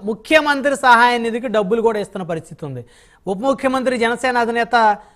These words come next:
మరి నాలుగు కోట్ల రూపాయలు, నాలుగు వందల పంచాయతీలు, నీట మునిగిన పంచాయతీలు, పంచాయతీకి లక్ష రూపాయలు చొప్పున మరి ముఖ్యమంత్రి గారి సహాయ నిధికి కోటి రూపాయలు. ఒక ఉప ముఖ్యమంత్రి, దేశ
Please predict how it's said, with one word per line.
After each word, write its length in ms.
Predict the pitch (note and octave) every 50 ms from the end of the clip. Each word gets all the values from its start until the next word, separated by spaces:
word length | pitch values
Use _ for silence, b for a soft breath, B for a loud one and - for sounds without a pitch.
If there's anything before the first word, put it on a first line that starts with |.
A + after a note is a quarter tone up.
| b b b
మరి 180 | F#3+ G#3 G#3+ G#3
నాలుగు 300 | G3+ G#3 G#3+ A#3 A#3+ A#3
కోట్ల 320 | A#3 A#3+ B3 B3 B3+ C4+
రూపాయలు, 360 | B3 B3 A#3 - B3 A#3+ A#3
నాలుగు 300 | A3 G#3+ G#3 A3 A3 A3
వందల 160 | A3 G#3+ A3 G#3+
పంచాయతీలు, 560 | G#3+ G#3+ A3 G#3+ B3 A#3+ A#3 A3+ A#3 G#3+ G3+
నీట 160 | G#3 G#3 A3
మునిగిన 260 | G#3+ G#3+ G#3+ G#3 G3+
పంచాయతీలు, 500 | G3+ - G3 G3 F3 G#3+ G#3 F3 G3+ G#3
పంచాయతీకి 440 | G#3 G3 G3 F#3 G#3+ G3+ F3 G3 F#3+
లక్ష 180 | F#3 F3+ F3+ -
రూపాయలు 300 | G#3 F#3 G#3 G3 - G#3
చొప్పున 260 | F#3+ - A3+ B3 C4 - b b b b b b b b -
మరి 140 | G#3+ A#3+ A3+
ముఖ్యమంత్రి 560 | G#3 A3+ G#3+ - D#4+ E4 E4+ E4 D#4+ E4 D#4+
గారి 140 | E4 D#4+ D#4+
సహాయ 280 | D#4+ D#4 D4+ D#4+ D#4+
నిధికి 300 | D#4+ D#4+ D4+ D#4 C#4 D#4+
కోటి 320 | - _ - D#4+ E4+ E4+ F4
రూపాయలు. 440 | E4+ E4 A#3+ D#4 C#4 A#3 F3+ D3+ - - - _ _ _ _ _ _ _ _ _ -
ఒక 100 | A#3 B3+
ఉప 280 | C#4 D4 C#4 D4 E4 E4
ముఖ్యమంత్రి, 460 | D#4+ C4+ - C#4+ C#4 C4 A#3+ B3 A3
దేశ 200 | G3+ A#3+ C#4 D4